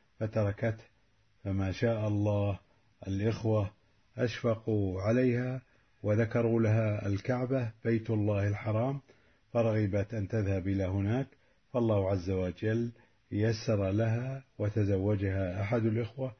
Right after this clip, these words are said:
ثم جاء بها إلى مكة. وفي مكة لما طافت، وفي مكة لما جاءت وطافت بالبيت، ثم صلت ركعتي الطواف،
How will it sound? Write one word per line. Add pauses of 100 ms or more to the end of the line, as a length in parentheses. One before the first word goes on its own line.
(420)
ثم
جاء
بها
إلى
مكة. (400)
وفي
مكة
لما
طافت، (2000)
وفي
مكة
لما
جاءت
وطافت
بالبيت، (760)
ثم
صلت
ركعتي
الطواف،